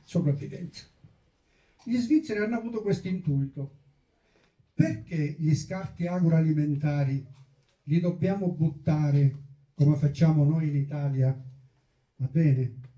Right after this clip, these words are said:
Li bruciamo addirittura, li spiediamo chissà dove, invece di utilizzarli per realizzare, creare energia pulita, elettrica e termica.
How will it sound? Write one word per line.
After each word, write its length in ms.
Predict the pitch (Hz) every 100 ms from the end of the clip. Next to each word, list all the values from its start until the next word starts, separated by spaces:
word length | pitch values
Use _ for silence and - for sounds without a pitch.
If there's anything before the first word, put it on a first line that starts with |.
| _ _ _ _ _ _ _
Li 160 | 156 170
bruciamo 600 | 180 180 180 160 143 139
addirittura, 680 | 139 147 143 - 180 180 143
li 100 | 151
spiediamo 520 | - 151 165 160 143
chissà 340 | 143 170 151 -
dove, 460 | 135 120 139 165 180
invece 400 | 151 165 185 151
di 100 | 165
utilizzarli 800 | 185 190 208 226 220 233 233 196
per 600 | 202 214 214 202 185 - _ _ -
realizzare, 880 | 160 208 220 185 180 - 147 127 143
creare 640 | 170 190 233 233 202 - _ _ _
energia 600 | - 175 190 156 - 214 185
pulita, 560 | 160 123 117 123 - -
elettrica 800 | 170 285 - 277 269 254 254 -
e 200 | 156 -
termica. 580 | 123 104 104 95 113